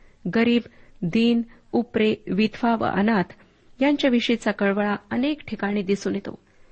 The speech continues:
प्रभू येशू ख्रिस्त जेव्हा या पृथ्वीवर पुन्हा येईल, तेव्हा सर्व दुर्जनांचा तो न्याय करील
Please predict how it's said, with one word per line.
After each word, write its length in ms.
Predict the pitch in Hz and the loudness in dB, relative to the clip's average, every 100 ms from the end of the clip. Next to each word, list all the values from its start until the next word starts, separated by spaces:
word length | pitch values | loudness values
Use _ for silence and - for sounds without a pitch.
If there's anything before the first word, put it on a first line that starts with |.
| - - - - | -20 -20 -20 -6
प्रभू 200 | - 277 | -2 2
येशू 220 | 294 277 277 | 2 2 -2
ख्रिस्त 300 | 285 277 - 254 | -2 -2 -2 -2
जेव्हा 300 | 202 202 220 | -2 -2 -2
या 120 | 208 | -2
पृथ्वीवर 400 | 220 220 - 220 | -2 -2 -2 -2
पुन्हा 340 | - 208 208 | 0 -2 0
येईल, 320 | 190 226 208 165 - - - - | 0 2 0 -2 -8 -20 -6 0
तेव्हा 180 | 262 | 2
सर्व 340 | 262 - 311 247 | 0 0 2 2
दुर्जनांचा 680 | 190 185 - 208 208 202 208 | 0 -2 -2 0 0 0 0
तो 160 | 196 | 0
न्याय 240 | 185 190 202 | 0 -2 -4
करील 280 | 196 180 | -4 -6